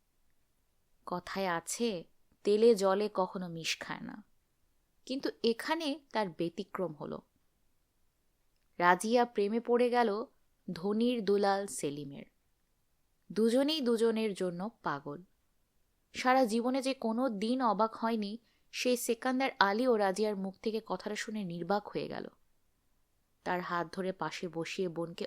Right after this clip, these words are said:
অনেক বোঝালো। "ওরা বড় লোক, তোর সঙ্গে তামাশা করছে, তুই ওই ছেলের চালাকি ধরতে পারবি না।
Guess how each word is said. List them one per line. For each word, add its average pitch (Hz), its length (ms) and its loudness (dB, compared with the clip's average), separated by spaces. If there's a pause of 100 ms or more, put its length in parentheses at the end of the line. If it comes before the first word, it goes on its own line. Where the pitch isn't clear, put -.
অনেক 175 420 -4
বোঝালো। 151 420 -8 (1900)
"ওরা 254 220 4
বড় 202 380 4
লোক, 202 420 4 (560)
তোর 277 100 4
সঙ্গে 302 280 -2
তামাশা 262 540 0
করছে, 202 560 -4 (680)
তুই 311 180 -4
ওই 311 120 -4
ছেলের 285 400 -4
চালাকি 247 380 0
ধরতে 254 300 0
পারবি 160 280 -4
না। 160 180 -10